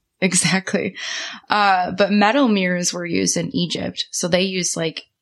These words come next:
pieces of metal for mirrors. And then glass mirrors have been found in archeolog-, archaeological digs stemming back to the third century.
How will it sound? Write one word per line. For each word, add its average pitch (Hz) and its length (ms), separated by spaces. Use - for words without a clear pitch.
pieces 170 340
of 160 180
metal 170 400
for 175 260
mirrors. 160 480
And 190 160
then 185 160
glass 240 420
mirrors 202 240
have 190 140
been 180 160
found 175 300
in 175 120
archeolog-, 170 600
archaeological 185 960
digs 185 380
stemming 175 580
back 170 240
to 175 100
the 165 120
third - 320
century. 170 640